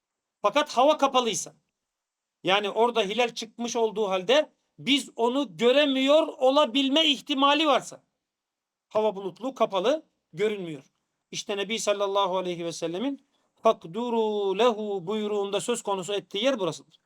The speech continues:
O durumda da içinde bulunduğumuz ay, yani Şaban ayı otuz güne tamamlanır. Ertesi gün Ramazan sayılır. Nebi sallallahu aleyhi ve sellem dedi ki,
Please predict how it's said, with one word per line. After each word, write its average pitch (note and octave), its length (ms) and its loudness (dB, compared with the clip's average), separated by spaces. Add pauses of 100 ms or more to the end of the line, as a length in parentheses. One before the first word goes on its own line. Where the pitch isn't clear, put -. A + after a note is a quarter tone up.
(360)
O G#3 120 0
durumda F3+ 380 2
da C#4+ 240 2 (480)
içinde G3+ 420 0
bulunduğumuz F#3 520 -4
ay, E3+ 240 2 (340)
yani G3 280 2
Şaban G3 440 0
ayı F#3 240 -6
otuz F#3 380 -8
güne F3+ 220 -4
tamamlanır. F3 720 -2 (800)
Ertesi G3+ 500 0
gün C4+ 320 -2 (420)
Ramazan F#3+ 400 0
sayılır. D#3+ 500 -6 (380)
Nebi F3 220 -4
sallallahu E3+ 540 0
aleyhi E3 260 -2
ve D#3 80 -2
sellem D#3 300 -6
dedi D3 180 -4
ki, B3 240 -6